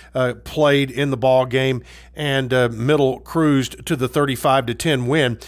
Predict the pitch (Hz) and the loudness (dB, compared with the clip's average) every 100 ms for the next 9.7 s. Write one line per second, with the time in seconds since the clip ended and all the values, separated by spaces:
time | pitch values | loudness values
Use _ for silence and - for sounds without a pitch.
0 | - - - 170 196 143 120 - 135 170 | -20 -16 -4 0 2 2 0 0 0 2
1 | 147 117 - - - - - - 123 120 | 2 0 -4 -14 -20 -20 -10 -4 -2 -2
2 | 131 139 127 - - 202 202 180 180 135 | 0 2 0 -4 0 2 4 4 4 2
3 | 135 113 131 160 196 185 156 147 98 92 | 0 0 0 0 0 0 2 2 2 0
4 | - - - 143 - 156 147 135 147 - | -8 -12 -6 -4 0 0 0 0 -2 -2
5 | - 170 175 117 107 - - - - 131 | -2 0 0 -2 -4 -10 -20 -20 -6 -2
6 | 131 131 127 123 123 113 131 120 139 156 | 0 0 2 4 2 0 -2 -2 -2 -2
7 | 143 127 120 - 143 139 127 123 135 120 | -2 -4 -4 -2 -2 0 -2 0 -2 0
8 | - - 117 82 - - - - - 107 | 2 2 2 -4 -10 -14 -20 -12 -4 -2
9 | 113 160 143 147 127 123 110 | 2 2 2 0 -2 -2 -4